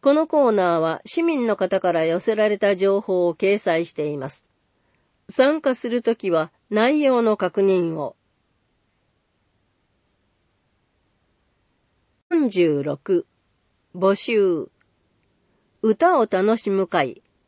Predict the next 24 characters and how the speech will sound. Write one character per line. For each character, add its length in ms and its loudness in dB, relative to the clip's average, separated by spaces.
カ 180 0
リ 160 0
ン 160 -2
ト 180 2
ク 120 -2
ラ 160 2
ブ。 180 -12
第 320 2
二、 300 0
第 320 2
四 240 2
火 140 0
曜、 420 2
十 280 0
三 280 0
時 120 -2
三 260 -2
十 160 -2
分 360 -8
か 120 -4
ら 160 -4
十 300 0
五 140 0
時。 180 -14